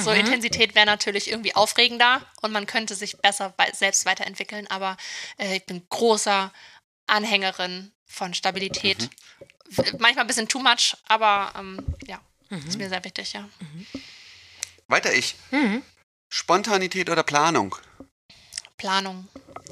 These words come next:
Speaker 1: Also ich wünschte, ich wäre spontan, aber
Speaker 2: Ich würd jetzt schon mal
Speaker 1: Ja.
Speaker 2: eingrenzen auf erdiges Sternzeichen oder feuriges, äh, äh, erdiges oder wässriges Sternzeichen.
Speaker 1: Okay, ich, I don't know what that means.
Speaker 3: Ich mach noch eine. Ich
Speaker 1: Okay.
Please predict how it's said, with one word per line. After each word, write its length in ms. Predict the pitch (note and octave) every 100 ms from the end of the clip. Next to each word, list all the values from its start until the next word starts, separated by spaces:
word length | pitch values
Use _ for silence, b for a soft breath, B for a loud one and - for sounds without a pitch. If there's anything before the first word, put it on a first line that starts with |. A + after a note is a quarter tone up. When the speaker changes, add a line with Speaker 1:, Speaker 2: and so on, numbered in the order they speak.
| -
Speaker 1:
Also 140 | G3+
ich 140 | G3 -
wünschte, 240 | A3+ -
ich 80 | A#3
wäre 100 | A3
spontan, 540 | - G3+ F#3+ G3+ G#3 G#3
aber 380 | F#3+ F#3+ F#3+ - B B B
Speaker 2:
Ich 180 | - G3
würd 140 | B3 C#4
jetzt 180 | C#4+ -
schon 80 |
mal 100 | C4+ A#3
Speaker 1:
Ja. 60 | A3+
Speaker 2:
eingrenzen 580 | C4 C4+ B3+ C4 -
auf 240 | - A3 - -
erdiges 600 | G#3+ A3+ C4 C#4 B3+ -
Sternzeichen 680 | A#3+ B3+ B3+ C4+ C4 B3
oder 280 | A3+ A3 G#3+
feuriges, 600 | - A#3+ A#3 A3 F3+ -
äh, 40 |
äh, 440 | A#3 A#3 G#3+ A#3+ A#3
erdiges 340 | A3 B3 B3
oder 180 | A3 F#3+
wässriges 420 | G3+ - F#3+ E3
Sternzeichen. 640 | - D3+ D3 - C#3 - C3+ - _
Speaker 1:
Okay, 260 | A3 G3 F#3+
ich, 140 | - -
I 120 | G3+ G#3
don't 120 | G3
know 140 | F#3+
what 160 | F#3 F3
that 180 | G3 G3
means. 120 | F3+
Speaker 3:
Ich 40 | F3
mach 120 | -
noch 140 | C#3+
eine. 200 | G#2 C3
Ich 520 | G2 - - - -
Speaker 1:
Okay. 140 | -